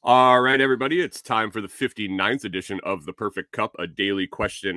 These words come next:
and my thoughts. Join the discussion in my Telegram group. That's T dot me slash lots chat, T dot me slash lots chat. Ask a question every day, and then we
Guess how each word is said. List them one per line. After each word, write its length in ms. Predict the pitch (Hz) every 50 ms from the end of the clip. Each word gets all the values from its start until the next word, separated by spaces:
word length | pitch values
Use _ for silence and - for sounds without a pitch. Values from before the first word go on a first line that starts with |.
| - -
and 220 | 92 95 95 95
my 140 | 92 87 87
thoughts. 420 | - - - 101 107 107 - - -
Join 260 | - 101 104 104 101
the 80 | 95
discussion 480 | 90 - 92 - - 110 110 - - 101
in 80 | 98 92
my 140 | 92 92
Telegram 560 | - - 113 110 107 95 101 104 101 98 98 85
group. 320 | - 92 110 123 147 - -
That's 260 | - 90 82 - -
T 260 | - - - 107 95 92
dot 280 | 87 85 82 80 -
me 180 | 85 87 87 87
slash 380 | - - 90 87 85 - -
lots 320 | 95 92 90 87 - - -
chat, 320 | - 143 139 135 110 - _ _ _ _ _ _ _
T 380 | - - 240 233 190 120 98 90
dot 300 | - 90 85 82 - -
me 220 | 90 92 92 90
slash 360 | 87 - 95 90 87 87 - -
lots 380 | 92 92 92 92 90 - -
chat. 380 | - - - 113 107 104 104 - _ _ _ _ _ _ _ _ _ _ _ _ _ _ _ _ _ _ -
Ask 240 | 95 95 95 -
a 40 | -
question 320 | - 107 98 - - 101 101
every 260 | 95 107 95 101 98
day, 380 | 90 104 107 110 113 120 131
and 420 | - - 90 90 87 87 85 82 90
then 180 | 90 90 87
we 380 | 85 87 87 87 87 87 87